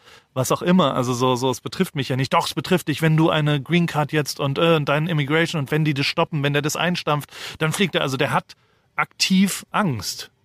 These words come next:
deswegen. Und drei Tage später kommt ja dann raus, das ist total, der hat jetzt für sechs Wochen oder,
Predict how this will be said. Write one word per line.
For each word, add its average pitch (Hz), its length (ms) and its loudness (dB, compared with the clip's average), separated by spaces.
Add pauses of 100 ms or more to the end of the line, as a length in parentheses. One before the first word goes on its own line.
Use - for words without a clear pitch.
(120)
deswegen. 117 640 0 (600)
Und 143 180 -2
drei 147 160 2
Tage 151 240 0
später 190 540 2 (160)
kommt 160 260 0
ja 151 80 4
dann 131 140 0
raus, 127 260 2
das 139 140 -2
ist 135 80 -6
total, 139 400 -2
der 117 160 -6
hat - 80 -4
jetzt 143 160 -6
für 131 120 -6
sechs 113 300 -6
Wochen 143 240 0
oder, 123 280 -2